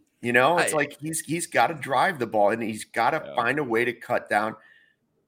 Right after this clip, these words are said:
Speaker 1: He's not, he's not gonna be around forever if he doesn't cut down
Speaker 2: Yeah.
Speaker 1: those strikeouts. Like, he might have
Speaker 2: That's
Speaker 1: ano-,
Speaker 2: true.
Speaker 1: one more chance after this, 'cause I think there is a spot for a guy like Patrick Wisdom on some team's bench w-, with
Speaker 2: Mm-hmm.
Speaker 1: that kind of power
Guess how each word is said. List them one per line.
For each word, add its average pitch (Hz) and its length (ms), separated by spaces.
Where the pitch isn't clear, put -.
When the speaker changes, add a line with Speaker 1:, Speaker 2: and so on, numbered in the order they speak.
Speaker 1:
He's 139 260
not, - 220
he's 143 200
not 175 160
gonna 165 120
be 135 100
around 123 520
forever 107 460
if - 400
he 113 140
doesn't 101 260
cut 101 180
down 95 180
Speaker 2:
Yeah. 92 40
Speaker 1:
those - 140
strikeouts. 87 560
Like, 110 180
he 147 100
might 139 240
have 123 120
Speaker 2:
That's 110 80
Speaker 1:
ano-, 110 100
Speaker 2:
true. 82 120
Speaker 1:
one 135 120
more 123 160
chance 123 360
after 143 260
this, 156 220
'cause 117 200
I 113 60
think 131 260
there 117 160
is 113 140
a 107 60
spot 110 440
for 107 300
a 110 100
guy 117 320
like 101 380
Patrick 120 360
Wisdom 113 420
on 107 260
some 113 280
team's 104 300
bench 120 560
w-, 110 200
with 120 120
Speaker 2:
Mm-hmm. - 40
Speaker 1:
that 117 280
kind 117 200
of - 140
power 117 540